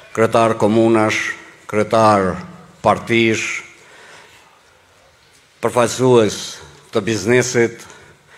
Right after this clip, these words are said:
përfaqësues edhe të shtetit shqiptar,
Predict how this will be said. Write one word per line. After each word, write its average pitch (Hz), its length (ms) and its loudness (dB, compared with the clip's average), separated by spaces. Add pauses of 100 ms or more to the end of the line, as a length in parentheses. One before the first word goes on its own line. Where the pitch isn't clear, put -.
(240)
përfaqësues 117 840 2 (840)
edhe 123 220 2
të 120 100 0
shtetit 117 560 -2
shqiptar, 110 720 0